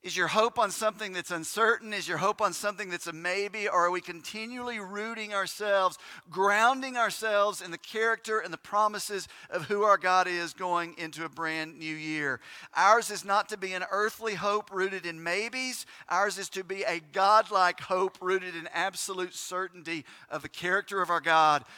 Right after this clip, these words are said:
and the promises of His Word. Paul says it this way, Romans fifteen, "May the God of hope fill you with all joy and peace in believing." I love this.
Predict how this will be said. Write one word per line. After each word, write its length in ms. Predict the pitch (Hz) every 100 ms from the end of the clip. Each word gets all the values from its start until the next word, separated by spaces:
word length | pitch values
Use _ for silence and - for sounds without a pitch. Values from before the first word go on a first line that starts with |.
| -
and 100 | 151
the 60 | 151
promises 680 | - 165 180 175 - 156
of 80 | 147
His 160 | 139 117
Word. 640 | 123 123 113 98 107 _ _ _ _ _ _ _ _ _ _ _ _ _ _ _ _ _ _
Paul 260 | 165 170
says 260 | 160 185 151
it 100 | 147
this 220 | 160 151
way, 260 | 165 147 143
Romans 440 | 147 156 151 131
fifteen, 760 | - 160 - 170 156 143 143
"May 300 | 156 170 185
the 100 | 185
God 380 | 160 170 165 170
of 100 | 160
hope 580 | - 156 147 135 - - - _ _ _ _ _ _ _ _ _
fill 760 | - - - 240 254 262 247 208
you 400 | 170 170 147 139
with 240 | 165 156
all 320 | - 175 175
joy 720 | 156 131 185 190 190 170 147 147
and 220 | 139 131
peace 560 | - 208 196 170 143 -
in 300 | 190 214 233
believing." 720 | 214 208 208 208 208 170 143 143
I 40 |
love 280 | 165 190 196
this. 220 | 175 143